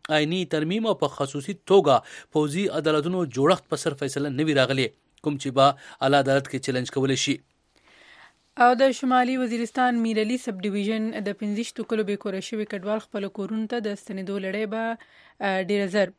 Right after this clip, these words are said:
Speaker 2: پیل شي. د قدرتي آفتونو په وخت د امدادي کارونو وفاقي ادارې چارواکي حسیب خان ډیوه ریډیو ته ویلي د میرعلي تحصیل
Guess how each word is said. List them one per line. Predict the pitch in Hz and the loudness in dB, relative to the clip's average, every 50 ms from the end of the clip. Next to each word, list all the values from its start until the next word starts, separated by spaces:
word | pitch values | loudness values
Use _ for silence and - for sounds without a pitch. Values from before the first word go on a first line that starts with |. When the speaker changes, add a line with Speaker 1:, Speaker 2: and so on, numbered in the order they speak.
| _ _ _ | _ _ _
Speaker 2:
پیل | 214 202 190 180 - | -2 0 0 -2 -6
شي. | - 208 190 170 - _ _ _ _ _ _ - 226 | -6 -8 -8 -8 -10 _ _ _ _ _ _ 0 0
د | 233 233 | 2 2
قدرتي | 254 226 247 - - 277 254 | 2 0 0 0 2 0 0
آفتونو | - - - 269 254 262 247 - 240 | 0 -2 -2 0 0 0 0 0 0
په | 220 220 | 0 0
وخت | 269 277 - - - | -2 -4 -4 -4 -2
د | 208 202 | -2 0
امدادي | 202 196 202 196 190 220 208 - | 0 0 0 0 0 -2 -2 0
کارونو | 208 196 202 208 214 214 202 | 0 0 2 0 0 -2 -2
وفاقي | - 208 185 - - 220 214 | -4 -4 -6 -4 -4 -4 -2
ادارې | 196 190 190 196 202 202 - | 0 0 0 0 -2 -2 -2
چارواکي | 226 202 190 196 208 208 202 - 226 214 214 214 220 226 202 190 180 | -4 -2 -2 -2 -2 -4 -4 -4 -4 -4 -4 -4 -4 -4 -6 -6 -6
حسیب | 196 - - 196 - - - | -8 -8 -10 -14 -8 -4 -2
خان | 254 254 220 | 0 0 0
ډیوه | 226 214 226 208 | 0 0 -2 -2
ریډیو | 226 214 233 220 | -2 -2 -4 -4
ته | - 226 233 | -4 -4 -2
ویلي | 233 294 311 294 220 | -2 -2 -2 -2 -2
د | 208 196 196 196 196 | -4 -2 -4 -4 -4
میرعلي | 202 196 202 202 214 226 220 240 | -2 -2 -2 -2 -2 -4 -4 -4
تحصیل | 214 202 - - 233 | -6 -6 -6 -8 -8